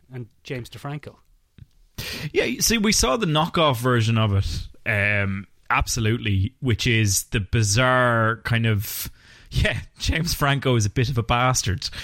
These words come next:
Speaker 2: which it turns out was very prophetic, because in fact James, uh, Franco was a, a bit of a bastard. Um, but, uh, yeah, so it's basically,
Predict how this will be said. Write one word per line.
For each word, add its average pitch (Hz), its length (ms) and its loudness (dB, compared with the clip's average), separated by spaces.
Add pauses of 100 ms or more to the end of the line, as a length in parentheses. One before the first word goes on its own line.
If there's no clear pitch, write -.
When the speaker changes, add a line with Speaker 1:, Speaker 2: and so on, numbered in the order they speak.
(160)
Speaker 2:
which 160 160 2
it 190 100 -2
turns 220 240 0
out 202 80 0
was 135 120 -2
very 226 180 2
prophetic, 131 580 0
because 110 260 -2
in 120 100 2
fact 127 260 0
James, 117 640 0
uh, 107 380 2
Franco 120 380 0
was 123 420 2
a, 143 160 -2 (100)
a 139 80 -2
bit 147 260 -2
of 131 120 0
a 123 60 2
bastard. 139 540 -2 (480)
Um, 110 420 2 (180)
but, 143 160 2 (120)
uh, 135 100 -16 (260)
yeah, 202 320 2 (140)
so 196 200 -2 (120)
it's - 160 -2
basically, 160 760 2